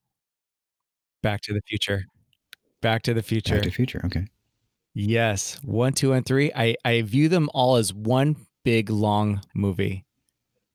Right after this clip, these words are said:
Speaker 1: but I know technically they're a trilogy. But, uh, man, that brings back childhood memories. Just what a fun ride that, that movie was. I just, I was so, I w-, I wanted to be there with Doc Brown and Marty McFly, just going through time.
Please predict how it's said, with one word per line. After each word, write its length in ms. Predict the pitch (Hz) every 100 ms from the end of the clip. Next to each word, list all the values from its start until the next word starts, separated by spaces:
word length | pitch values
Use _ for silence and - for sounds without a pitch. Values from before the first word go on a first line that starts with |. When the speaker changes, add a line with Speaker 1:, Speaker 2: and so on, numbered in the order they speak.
| _
Speaker 1:
but 100 | 127
I 80 | 120
know 280 | 117 107 104 - -
technically 460 | 107 95 - 98
they're 140 | 95 95
a 60 |
trilogy. 440 | 95 98 101 - 98 _ _
But, 200 | - 104
uh, 260 | 104 104 101 - _ _ _ _ _ _
man, 240 | 127 135 123
that 160 | 117
brings 200 | 117 104
back 180 | 110 98
childhood 400 | - 95 92 98
memories. 500 | 98 95 95 95 - -
Just 240 | - 110 -
what 160 | 131
a 60 | 147
fun 520 | - - 117 117 113 - _ _ _ _ _ _ _ _ _ _
ride 560 | 170 110 101 98 95 85 _
that, 280 | 101 101 98
that 160 | 104 107
movie 280 | 104 98 95
was. 460 | 98 - - - -
I 80 | 170
just, 380 | 104 107 - - _ _ _ _ _ -
I 60 |
was 100 | 110
so, 720 | - - 139 139 139 135 135 _ _ _ _ -
I 60 |
w-, 160 | 120 139
I 100 | 135
wanted 320 | 127 135 131
to 60 | 117
be 160 | 101 123
there 200 | 123 113
with 160 | 107
Doc 260 | 123 113 -
Brown 280 | 120 127 127
and 100 | 107
Marty 220 | 107 104
McFly, 680 | 101 - - 127 143 151 143
just 360 | 101 - - -
going 240 | 120 117
through 160 | 107 104
time. 600 | - 123 135 151 151